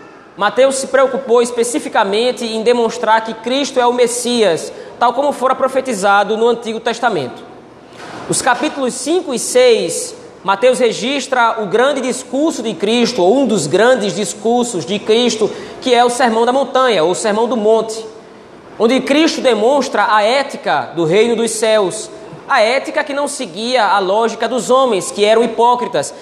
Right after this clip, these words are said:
especialmente dos escribas e fariseus, mas que seguia a interpretação correta da lei do Senhor,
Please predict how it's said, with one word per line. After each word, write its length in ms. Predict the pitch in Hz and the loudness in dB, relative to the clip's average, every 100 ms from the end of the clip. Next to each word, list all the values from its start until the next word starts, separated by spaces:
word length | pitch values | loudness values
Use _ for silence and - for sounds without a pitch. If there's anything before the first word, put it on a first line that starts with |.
| - | -16
especialmente 540 | - 311 - 247 277 | -8 -4 -2 0 -2
dos 120 | 285 247 | 0 -2
escribas 420 | - 277 285 254 | -2 0 2 2
e 40 | |
fariseus, 720 | 254 240 233 202 202 180 - - - - - 185 | 2 0 0 0 2 0 -6 -14 -16 -18 -10 -2
mas 280 | 226 247 | 0 0
que 120 | - 247 | -4 -8
seguia 680 | 262 185 233 294 262 208 | -8 -6 -4 0 2 2
a 100 | 208 | 2
interpretação 920 | 269 427 359 302 285 262 226 - 254 254 | 0 -2 0 0 0 0 -2 0 -2 0
correta 540 | 247 180 196 254 247 | 2 2 2 2 2
da 100 | - | 2
lei 240 | 190 269 | 4 2
do 100 | 320 | 2
Senhor, 460 | 254 269 220 175 | -2 -2 2 2